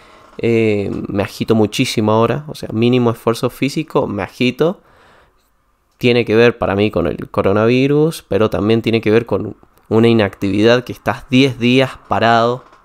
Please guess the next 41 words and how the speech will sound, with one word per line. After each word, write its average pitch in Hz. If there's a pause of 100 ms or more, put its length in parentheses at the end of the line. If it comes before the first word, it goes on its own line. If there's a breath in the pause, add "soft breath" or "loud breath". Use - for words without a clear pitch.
(420)
acostado 117
en, 104
en 107
mi 104
caso, 113 (880 soft breath)
eh, 98
que 107
te 87
pasa -
factura. - (520 soft breath)
Una 107
cosa 110
es 113
cuando 107
uno 110
se 113
enferma 123
y -
está 104
dos, 110
tres 107
días 110
en 104
reposo, 113
pero -
diez 113
días 117
sin -
hacer 107
nada. 127 (640 soft breath)
Y 101
bueno, 101
ahora 113 (140)
de -
a -
poquito 131
intento 113
ir 113
haciendo 107
más 104
actividad. 120